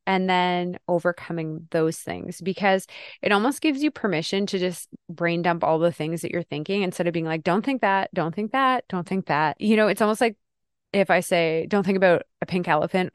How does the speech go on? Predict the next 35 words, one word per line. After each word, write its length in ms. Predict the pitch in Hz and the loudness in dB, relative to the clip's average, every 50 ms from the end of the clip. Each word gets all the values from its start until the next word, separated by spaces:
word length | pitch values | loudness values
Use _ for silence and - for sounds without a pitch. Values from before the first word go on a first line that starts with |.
| - | 0
all 80 | 160 180 | 0 0
of 40 | 175 | 2
a 60 | - | 2
sudden 160 | - 170 170 | 0 0 0
you're 100 | 165 165 | 2 2
like, 120 | 160 156 - | 0 0 2
"Pink 200 | - 269 247 247 | 4 4 6 6
elephant." 460 | 240 220 208 - 180 170 165 156 - | 6 6 4 4 2 2 2 2 2
Or 140 | 185 180 175 | 2 2 2
when 100 | 180 180 | 2 2
you 80 | 175 | 0
say, 200 | 170 - 180 175 | 0 0 -2 2
"Don't 200 | 160 175 170 - | 4 2 2 4
look," 220 | - 160 180 - 202 | 4 4 4 4 2
and 80 | 180 | -2
then 100 | 170 170 | -2 -2
people 300 | 160 - 156 165 156 - | -4 -4 -4 -2 -2 0
look. 320 | - - 175 226 - - _ - - _ | 2 2 2 2 0 -2 _ -20 -16 _
So 220 | - - 220 208 | 0 4 4 4
you 240 | - - 208 214 226 | 4 2 0 -2 -2
can 220 | - - 233 220 | 0 0 0 2
just 300 | 214 240 220 - - - _ _ - - - _ _ _ _ _ _ _ _ _ | 2 2 0 -2 -8 -18 _ _ -20 -20 -20 _ _ _ _ _ _ _ _ _
imagine 400 | - 196 190 196 196 247 240 285 | 0 2 4 4 4 4 4 4
the 80 | 277 254 | 4 4
worst, 320 | 185 180 180 185 180 - - | 6 6 4 4 2 0 -6
write 340 | - 180 185 185 196 214 226 | -2 4 6 6 6 6 6
it 80 | 226 | 4
all 200 | 214 202 190 180 | 4 2 2 0
out, 380 | - - - 170 170 175 - - - - - _ _ _ _ - | 0 0 0 0 0 0 -4 -6 -14 -20 -20 _ _ _ _ 0
and 200 | 190 196 202 196 | 2 4 6 6
then 480 | 196 190 190 190 190 190 185 190 185 - - _ _ _ _ - | 6 6 6 4 4 2 0 -2 -4 -8 -14 _ _ _ _ -2
again, 320 | 185 180 196 190 180 175 | 0 2 2 2 2 0
flip 280 | 175 - - 185 180 - | -2 0 0 0 0 -2
the 80 | 180 | -8
script. 560 | - - - - 151 - - - _ - - | -10 -8 -4 -2 -2 -2 -2 -6 _ -18 -20